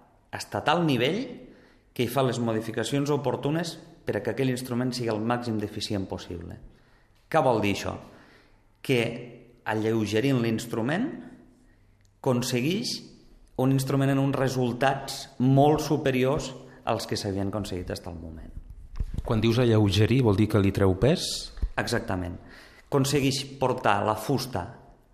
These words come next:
Speaker 1: al límit de gruix i, i de, i de massa per a que estigui just al punt de trencament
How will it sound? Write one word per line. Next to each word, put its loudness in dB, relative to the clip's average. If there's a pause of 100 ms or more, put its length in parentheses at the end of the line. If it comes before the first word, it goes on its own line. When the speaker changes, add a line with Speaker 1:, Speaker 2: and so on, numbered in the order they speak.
(160)
Speaker 1:
al 2
límit 2
de 2
gruix 0 (640)
i, -4 (260)
i -8
de, -6 (160)
i -10
de -4
massa 0 (880)
per 0
a -8
que -4
estigui -4
just -6
al -8
punt -4
de -2
trencament -2